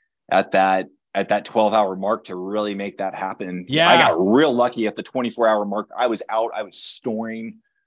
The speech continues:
Speaker 1: Really sorry to all the other runners. That was not intentional, but
Speaker 2: Not at all.
Speaker 1: I th-, I, I think that sleeping definitely helped. But yeah, like, how can we, I, I think it'll take some time to get to, like, those kind of numbers. You know, I think it's just gonna kind of slowly creep.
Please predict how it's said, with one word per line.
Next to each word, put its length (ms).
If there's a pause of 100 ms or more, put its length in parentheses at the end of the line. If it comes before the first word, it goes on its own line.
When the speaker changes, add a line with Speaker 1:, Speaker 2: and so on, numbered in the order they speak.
(200)
Speaker 1:
Really 280
sorry 320
to 80
all 140
the 100
other 220
runners. 320
That 160
was 120
not 320
intentional, 680
but 240
Speaker 2:
Not 140
at 60
all. 220
Speaker 1:
I 60
th-, 260
I, 160 (240)
I 80
think 200
that 160
sleeping 400
definitely 360
helped. 440
But 160
yeah, 300
like, 120
how 240
can 160
we, 280 (760)
I, 180
I 60
think 240
it'll 180
take 200
some 180
time 360
to 120
get 260
to, 320
like, 280
those 260
kind 240
of 80
numbers. 520
You 80
know, 80
I 100
think 240
it's 140
just 220
gonna 180
kind 280
of 80
slowly 460
creep. 500